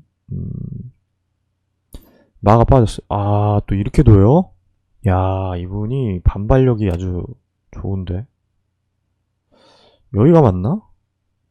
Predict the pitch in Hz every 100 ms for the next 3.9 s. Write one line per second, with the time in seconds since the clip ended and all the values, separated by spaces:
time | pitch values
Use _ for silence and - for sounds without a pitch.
0 | _ _ _ _ _ _ _ _ _ _
1 | _ _ _ _ _ _ _ _ _ _
2 | _ - - - - - - - - -
3 | - - - - - 196 180 147